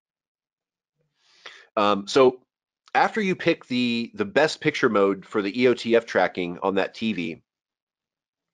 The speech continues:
we do still have to do things like white balance. You know, we don't have to adjust color and tint and brightness and contrast, and, and there is no gamma setting in H D R. But what you still want to do is make sure that, um,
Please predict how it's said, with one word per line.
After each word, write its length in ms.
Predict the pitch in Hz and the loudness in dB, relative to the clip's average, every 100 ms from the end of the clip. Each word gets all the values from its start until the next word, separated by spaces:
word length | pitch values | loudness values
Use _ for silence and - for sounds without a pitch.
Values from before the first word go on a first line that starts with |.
| _ _ - - _ _ _ _ _ - | _ _ -20 -20 _ _ _ _ _ -6
we 100 | 117 | -2
do 180 | 135 190 | 2 2
still 200 | - 170 | 4 2
have 120 | 160 | 2
to 80 | 123 | 2
do 180 | 123 | 2
things 380 | 123 123 113 110 | 2 2 2 2
like 180 | 101 95 | 0 2
white 220 | 95 95 | 2 2
balance. 460 | 87 73 76 - - | 0 -2 -4 -8 -6
You 80 | 104 | -2
know, 80 | |
we 80 | 104 | 0
don't 220 | 110 135 | 4 2
have 160 | 127 135 | 2 -2
to 100 | 131 | 0
adjust 400 | 117 117 113 - | 2 4 2 0
color 540 | 123 117 117 113 113 | 2 6 8 6 6
and 180 | 104 82 | 2 -2
tint 520 | - 123 113 110 107 | -4 2 4 2 -2
and 200 | - 82 | -8 -4
brightness 420 | 101 113 101 107 101 | 2 4 2 -4 -6
and 120 | 82 | -4
contrast, 640 | 113 113 107 110 107 - | -2 0 0 0 0 -2
and, 200 | 87 87 | -8 -8
and 140 | 92 92 | -6 2
there 100 | 117 | 2
is 140 | 117 | 4
no 140 | 110 | 2
gamma 320 | 110 101 110 107 | 2 2 0 0
setting 440 | - 104 104 98 - | 0 -2 -2 -8 -8
in 80 | 104 | -4
H 240 | 107 - | -2 -2
D 100 | 110 | 0
R. 260 | 101 104 101 - - - _ - | 2 2 0 -10 -20 -20 _ 0
But 100 | 123 | 4
what 160 | 123 127 | 4 2
you 80 | |
still 260 | 120 185 202 | 2 4 4
want 360 | 156 127 135 - | 2 2 2 0
to 100 | 113 | -4
do 240 | 120 120 | 0 2
is 140 | 101 | 2
make 180 | 107 110 | 0 -2
sure 240 | - 120 110 | 0 2 4
that, 320 | 101 92 - - | 4 2 -2 -4
um, 520 | 95 90 87 85 87 | -2 0 -2 -4 -14